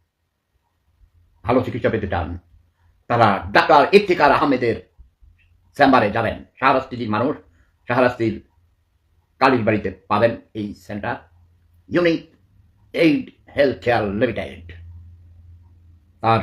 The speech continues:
টেলিফোন নাম্বার এখানে দেওয়া আছে, আপনারা খুঁজে বের করবেন।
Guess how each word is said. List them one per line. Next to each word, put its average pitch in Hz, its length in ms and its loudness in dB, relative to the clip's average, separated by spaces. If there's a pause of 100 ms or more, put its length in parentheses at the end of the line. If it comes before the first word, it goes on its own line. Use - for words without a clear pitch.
(140)
টেলিফোন 139 300 2
নাম্বার 117 220 0
এখানে 104 180 -4
দেওয়া 117 180 0
আছে, 139 140 0 (840)
আপনারা 110 340 -4
খুঁজে 98 200 -6
বের 87 120 -6
করবেন। - 220 -20